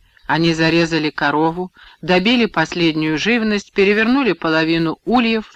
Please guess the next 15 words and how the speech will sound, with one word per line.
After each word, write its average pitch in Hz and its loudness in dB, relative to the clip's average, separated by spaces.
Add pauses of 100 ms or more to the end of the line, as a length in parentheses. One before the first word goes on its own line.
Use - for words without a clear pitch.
(260)
и 233 2
укатили 262 0
на 175 0
крытом 196 -2
грузовике. 156 -6 (760)
Василиса 180 -2 (280)
отсиделась 196 -2 (100)
в - -14
сене, 135 -2 (420)
слышала, 196 0
как 190 -4
они 190 2
заходили 185 -2
в - -10
сарай, 156 -2